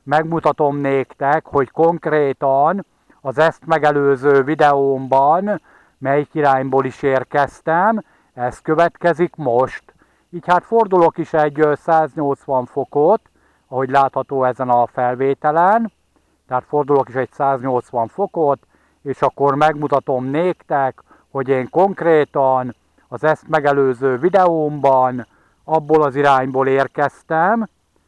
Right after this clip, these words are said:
tehát abból az irányból érkeztem, az ezt megelőző videómban, arrafelé van Pécsey, tehát abba az irány-, arrafelé van Pécsey, és én az ezt megelőző videómban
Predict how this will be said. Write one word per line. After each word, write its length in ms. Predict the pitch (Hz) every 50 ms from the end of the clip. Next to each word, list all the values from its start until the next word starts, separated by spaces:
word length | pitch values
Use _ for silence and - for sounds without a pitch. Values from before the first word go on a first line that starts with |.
| _ _ _
tehát 240 | - 135 131 127 -
abból 300 | 151 156 131 131 143 143
az 140 | 139 123 127
irányból 500 | 143 139 135 127 123 123 120 127 131 139
érkeztem, 1000 | 170 208 208 - - 190 170 143 - _ _ - 160 147 143 139 135 131 120 - _ _ _ _ _
az 140 | - 127 127
ezt 240 | 151 151 - - -
megelőző 580 | 156 147 143 139 139 131 131 120 123 135 127
videómban, 1040 | 120 147 202 220 220 208 190 180 170 165 160 156 147 151 143 139 139 135 131 123 113 - _ _ _ _ _ _ _
arrafelé 640 | - 151 156 156 156 156 143 - 170 147 139 143 139
van 260 | 127 135 135 131 123 -
Pécsey, 840 | 147 143 139 139 131 - - - 156 147 160 175 202 226 214 - _ _ _ _ _ _ _ _ _ _ _ _ _ _ _ _ _ _
tehát 220 | 135 131 127 123
abba 280 | 156 156 151 139 156 151
az 120 | 143 143
irány-, 300 | 143 135 135 131 127 139 -
arrafelé 560 | - 180 170 160 151 143 - 156 143 139 139
van 240 | 123 127 123 123 -
Pécsey, 760 | - 180 208 220 208 - - - 170 147 147 139 131 131 120 - _ _ _ _ _
és 80 | _ 147
én 100 | 143 143
az 120 | 143 123
ezt 260 | 156 170 170 - -
megelőző 640 | 170 165 147 151 143 143 139 139 131 - 143 143 135
videómban 1120 | 131 135 - 160 151 147 143 139 135 131 123 123 123 127 127 131 139 160 185 208 190